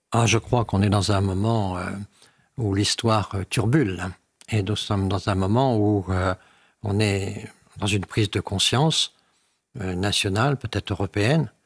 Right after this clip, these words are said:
que nous vivons une véritable impasse.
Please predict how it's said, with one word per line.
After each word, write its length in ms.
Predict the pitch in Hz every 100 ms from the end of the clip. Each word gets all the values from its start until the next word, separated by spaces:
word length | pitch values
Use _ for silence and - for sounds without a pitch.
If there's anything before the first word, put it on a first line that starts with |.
| _ _ _ _ _ _ _ _
que 220 | - 107
nous 140 | 95 107
vivons 440 | 104 98 135 131
une 120 | 104
véritable 500 | 90 104 95 - 98
impasse. 720 | 104 113 151 113 - - -